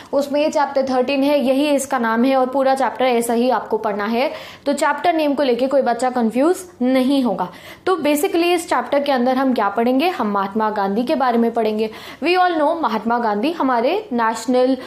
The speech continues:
leader थे, he is father of nation, ठीक है। But why he is so important? उन्होंने ऐसा क्या करा जो हम उनको इतनी इज्जत देते हैं, उनका इतना मान करते हैं? We all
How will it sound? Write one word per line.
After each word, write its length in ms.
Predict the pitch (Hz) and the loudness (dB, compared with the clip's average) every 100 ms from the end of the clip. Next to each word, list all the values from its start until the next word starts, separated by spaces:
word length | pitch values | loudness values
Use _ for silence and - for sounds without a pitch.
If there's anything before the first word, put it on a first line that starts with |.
| - - | -12 -2
leader 400 | 269 339 294 254 - | 0 2 2 0 0
थे, 340 | 214 233 277 | 2 2 0
he 320 | 302 302 - 330 | -2 -2 0 -2
is 160 | 330 | -2
father 460 | - 359 349 302 285 | -2 0 2 2 2
of 200 | 233 247 | 2 0
nation, 500 | - 254 233 - 190 - - | 0 0 0 -4 -8 -8 -4
ठीक 200 | 226 254 | -2 -2
है। 160 | 196 - - - | -4 -8 -16 -2
But 460 | 330 415 - - 220 | -2 0 -4 -6 -2
why 400 | 269 349 415 415 | 2 2 2 2
he 260 | 339 339 | 0 0
is 160 | 330 - | -2 0
so 220 | 294 277 | 0 2
important? 640 | 247 240 233 240 247 202 262 | 0 0 -2 0 -2 -2 0
उन्होंने 340 | 262 311 339 | 0 2 0
ऐसा 280 | 311 269 247 | 0 -2 -2
क्या 200 | 233 208 | -2 -4
करा 300 | 208 208 254 | -2 -2 -2
जो 180 | 247 247 247 | -2 -4 -2
हम 240 | 262 262 | -2 0
उनको 420 | 247 233 269 269 269 - - | 0 0 2 0 -2 -12 -8
इतनी 240 | 240 254 269 | -2 0 0
इज्जत 380 | 339 285 311 311 | 0 0 0 0
देते 320 | 262 262 262 | 0 0 0
हैं, 280 | 254 269 262 | 2 2 2
उनका 240 | 254 254 | 2 0
इतना 240 | 240 240 | 0 0
मान 360 | 220 226 254 302 | 0 0 0 0
करते 320 | 294 247 262 | 0 0 0
हैं? 400 | 233 247 262 277 - 277 233 | 0 0 0 -2 -6 -10 -2
We 180 | 285 269 | 0 2
all 240 | 269 | 2